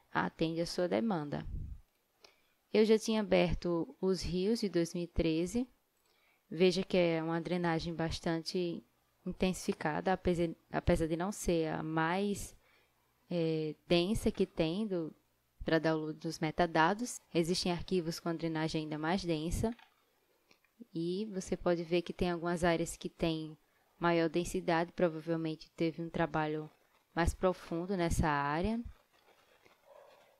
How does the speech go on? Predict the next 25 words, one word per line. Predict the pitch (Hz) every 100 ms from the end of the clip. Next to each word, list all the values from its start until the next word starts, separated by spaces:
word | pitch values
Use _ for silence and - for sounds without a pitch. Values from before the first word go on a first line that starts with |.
| _ _ _ _ _ _ _ _ _
E | 214 240
o | 262
interessante | 226 - 196 190 - 196 208 269 - 185 160
desse | 143 170 - 180
arquivo | 160 - 233 233
é | 202
que | 196 208
se | 214
você | 196 208 208
clicar | 214 208 - 180 165
nele | 160 160 170 214 185 170
e |
clicar | 160 175 - 170
nas | 160
opções | 165 160 175 - 160 156
de | 147 151 151 - -
identificar | 156 156 - - 165
feições, | - 214 - 220 226
você | 240 240 247
consegue | 240 226 196 185
ver | 170
o | 180
nome | 170 170 202 185
dos | 160 170
rios. | 170 143 - -